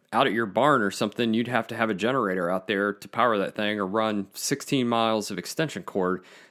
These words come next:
That doesn't really make sense for your use case. So think about what you're gonna be using this for, where you're going to be using it. And if corded makes sense, you can save a heck of a lot of money on it. And I, and I think generally, um,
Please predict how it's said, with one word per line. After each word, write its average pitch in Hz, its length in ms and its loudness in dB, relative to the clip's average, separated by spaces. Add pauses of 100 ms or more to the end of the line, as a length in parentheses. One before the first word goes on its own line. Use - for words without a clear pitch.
That 147 100 4
doesn't 151 240 6
really 123 220 4
make 104 180 0
sense - 320 -4
for 107 180 -2
your 101 220 2
use 104 260 -2
case. 87 240 -4
So 120 140 0
think 180 180 2
about 131 220 4
what 139 120 0
you're 113 140 -2
gonna 120 80 2
be 110 120 2
using 113 300 0
this 107 140 -2
for, 117 280 2
where 117 260 2
you're 101 80 -4
going 101 240 0
to 95 40 -2
be 104 100 0
using 101 400 0
it. 90 220 -2 (380)
And 110 400 2
if - 160 -6 (120)
corded 151 400 2
makes 120 240 0
sense, 139 300 -2
you 120 60 -8
can 107 120 -8
save 139 220 0
a 107 60 0
heck 123 240 -4
of 117 80 -6
a 104 40 -4
lot 107 160 4
of 101 40 0
money 113 280 0
on 98 140 0
it. - 80 -4
And 143 60 0
I, 170 200 0
and 160 120 2
I 151 60 0
think 156 180 -2
generally, 127 600 2 (380)
um, 110 600 0